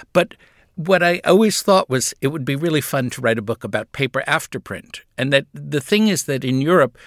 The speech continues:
printing has always taken over the whole subject. And what we kn-, what I've learned, and just slightly, is from,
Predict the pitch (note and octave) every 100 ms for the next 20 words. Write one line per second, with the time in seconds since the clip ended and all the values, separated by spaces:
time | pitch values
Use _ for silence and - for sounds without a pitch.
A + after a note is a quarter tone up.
0 | - - _ _ _ _ - A3+ - D#3
1 | A#2+ C3 D#3 D#3 D3 - D#3 D3+ C#3 C#3
2 | B2 A#2 A2 B2 A#2 - D3+ A#2 - C#3+
3 | C#3+ E3+ D#3 E3 F#3 F#3 G3+ - C3 D3
4 | D#3+ D#3+ - F3+ B3 A3+ A#2 F#2+ G2 -
5 | B2 A#2 C3+ _ - F3 F3+ F#3+ F#3 _
6 | _ - - - A3 A#3 A2+ F#2+ G#2+ -
7 | - - - - B2+ B2 A#2 A#2